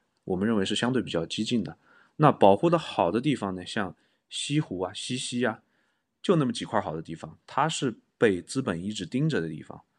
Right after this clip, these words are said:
所以说杭州它整个都市的消费场景就是把人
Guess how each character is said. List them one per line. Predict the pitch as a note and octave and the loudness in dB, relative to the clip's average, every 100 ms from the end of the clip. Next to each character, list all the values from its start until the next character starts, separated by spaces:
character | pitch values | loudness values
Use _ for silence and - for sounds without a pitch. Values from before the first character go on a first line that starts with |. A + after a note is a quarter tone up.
| _ _ _ _ _ _ _ | _ _ _ _ _ _ _
所 | - E3 | 6 6
以 | |
说 | D#3 D3+ | 8 4
杭 | - - F#2+ A2 C#3 | 2 -4 -2 -2 0
州 | D#3+ D#3+ | 2 2
它 | D#3+ - D3+ - | 0 -6 -8 -6
整 | - E2 D2+ | -4 -4 -4
个 | - A#2+ F2 - - | 0 0 -2 -10 -2
都 | C#3 D#3 | 0 0
市 | D#3+ C3+ | 0 -4
的 | G#2 F2 | -4 -4
消 | - C3+ | 0 0
费 | C#3 A#2 | 2 -2
场 | - E2 C#3+ | -4 -10 -8
景 | - - _ | -10 -12 _
就 | - C3+ | -4 -2
是 | - G#2 - | -2 -8 -4
把 | E2+ | -4
人 | D#2+ D#2+ F2 | -4 -10 -10